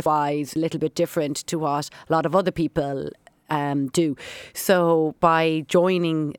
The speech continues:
that branch and by joining Network Ireland, I found what I call my tribe.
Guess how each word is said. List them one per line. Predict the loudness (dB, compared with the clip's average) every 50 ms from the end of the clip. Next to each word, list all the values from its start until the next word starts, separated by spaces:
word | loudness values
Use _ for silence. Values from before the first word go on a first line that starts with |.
| _ 0
that | 2 2 0 -2 -4 _
branch | 0 0 2 2 0 0 -2 -2 -4
and | -4 -4
by | -2 -4 -4
joining | -2 0 0 0 2 2 0 0 0
Network | -2 -2 -4 -4 -6 -4 -4
Ireland, | -4 -2 -2 -2 -4 -4 -6 -8 -12 -16 -12 -4 -2
I | -2 0
found | 2 2 2 2 2 -2 -2 -2
what | -2 -2 -2
I | -2 -2
call | -2 -2 -2 -2
my | -2 -4 -6
tribe. | -6 -4 -2 -2 0 -2 -2 -4 -6 -12